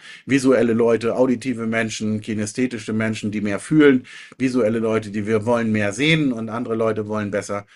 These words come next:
verstehen. Und andere Menschen wollen eben mehr fühlen. Genau, so, also deswegen auch manchmal die Frage, „Wie fühlt sich denn die Lösung für Sie an? Ist das richtig für Sie?“ Also, dann gibt's auch noch eine <laughs> ganz geniale Frage.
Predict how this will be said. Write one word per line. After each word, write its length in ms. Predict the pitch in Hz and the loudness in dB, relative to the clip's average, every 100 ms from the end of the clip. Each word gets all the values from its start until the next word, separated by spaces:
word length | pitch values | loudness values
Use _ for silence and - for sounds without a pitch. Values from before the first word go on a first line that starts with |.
| _ _ | _ _
verstehen. 720 | 123 117 - 104 92 85 82 _ _ _ _ _ _ - | -6 -6 -2 0 0 -4 -10 _ _ _ _ _ _ -6
Und 120 | 117 | -4
andere 400 | 107 107 123 127 | -2 4 2 2
Menschen 360 | 123 127 135 127 | -2 0 0 0
wollen 220 | 101 110 | 0 0
eben 240 | 107 110 | -2 -2
mehr 180 | 113 123 | -2 -4
fühlen. 460 | 120 98 90 82 - - - - - - - - | -4 -6 -6 -8 -14 -20 -20 -20 -18 -16 -18 -4
Genau, 380 | 208 196 120 107 | 2 6 6 4
so, 260 | 104 156 - | 6 6 6
also 200 | 156 147 | 0 0
deswegen 340 | 160 185 170 | 0 2 0
auch 160 | 156 156 | -2 -2
manchmal 280 | 175 170 | -2 -2
die 100 | 156 | -2
Frage, 380 | 156 160 151 147 | -2 -2 0 0
„Wie 100 | 139 | -2
fühlt 220 | 139 175 | -2 -2
sich 140 | 170 139 | -2 -4
denn 140 | 147 | -2
die 60 | 143 | 2
Lösung 320 | 143 147 139 | 2 0 -2
für 140 | 127 127 | -6 -4
Sie 120 | 127 | -2
an? 340 | 180 147 107 | 0 0 -2
Ist 200 | 107 110 | -6 -6
das 240 | 151 139 - | -6 -6 -2
richtig 420 | 127 - 202 202 | -4 -2 -6 -4
für 120 | - | -4
Sie?“ 320 | 190 190 254 - _ _ - _ _ _ _ - | -2 -2 -2 -6 _ _ -20 _ _ _ _ -2
Also, 380 | 165 170 170 160 - _ | 2 6 6 4 -8 _
dann 200 | 165 202 | 4 4
gibt's 220 | 220 185 | 2 2
auch 100 | 202 | 2
noch 120 | 185 | 4
eine 200 | 175 165 | 6 4
<laughs> 0 | |
ganz 400 | 160 160 190 190 | 4 0 0 -2
geniale 500 | - 170 165 160 165 | -2 0 2 2 2
Frage. 500 | 170 139 151 156 160 | 0 0 0 0 -2